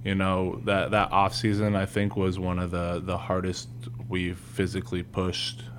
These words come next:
Um, and so thinking going into that year, um, you know, that that was gonna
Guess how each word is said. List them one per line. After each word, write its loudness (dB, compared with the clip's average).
Um, -2
and -4
so 0
thinking 2
going 2
into 4
that 2
year, 2
um, 0
you 4
know, 2
that 0
that 4
was 0
gonna 0